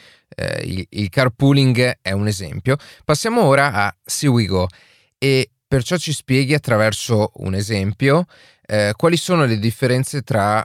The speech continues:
una modalità di spedizione, diciamo così, tradizionale e la vostra,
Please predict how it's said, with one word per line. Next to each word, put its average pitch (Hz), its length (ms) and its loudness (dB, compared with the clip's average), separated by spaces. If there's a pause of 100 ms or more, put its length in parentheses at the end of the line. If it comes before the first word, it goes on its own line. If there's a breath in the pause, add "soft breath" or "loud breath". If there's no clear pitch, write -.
una 107 180 -2
modalità 107 500 0
di 117 120 0
spedizione, 117 600 -4
diciamo 104 340 -4
così, 113 280 -2
tradizionale 120 1120 0
e 110 340 -2
la 101 160 -2
vostra, 98 580 -4